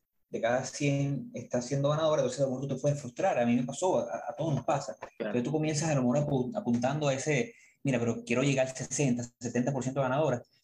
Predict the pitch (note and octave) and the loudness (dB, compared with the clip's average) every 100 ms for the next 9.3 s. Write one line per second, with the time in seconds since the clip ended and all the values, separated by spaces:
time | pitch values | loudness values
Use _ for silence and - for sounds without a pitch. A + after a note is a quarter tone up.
0 | - C3 C3 C3 D#3 F3 E3 - F3+ E3+ | -4 0 2 2 2 0 0 -2 -2 -4
1 | - F3 - B2 B2 D#3 D#3+ B2 A#2+ - | -4 -4 0 2 2 2 2 2 0 -2
2 | A#2 - B2+ C#3+ D3 C#3 B2+ B2 A2+ - | -8 -6 -2 2 2 0 -2 -2 -2 -4
3 | - _ _ _ A2+ A#2 C3+ C3+ C#3 D3 | -12 _ _ _ -2 0 0 0 0 2
4 | C3 B2 C3+ E3 D#3 C#3+ D3+ D3 - C#3 | 2 2 2 0 2 2 4 2 0 -2
5 | C3+ C#3+ C#3+ C#3+ _ _ _ B2+ A#2+ A#2 | -2 0 0 -4 _ _ _ 0 2 4
6 | B2 B2 A#2+ A#2 A2+ A#2+ A#2+ C#3+ C3+ - | 4 4 2 0 0 2 2 0 -2 -2
7 | C3 C#3 B2 - - - _ _ A#2+ A#2+ | 0 2 0 -2 -10 -20 _ _ -2 0
8 | B2 C#3 B2+ C3+ C#3+ C3 C3 D3 D3 C#3 | 2 2 2 4 4 2 0 2 2 4
9 | D3 D3+ | 2 0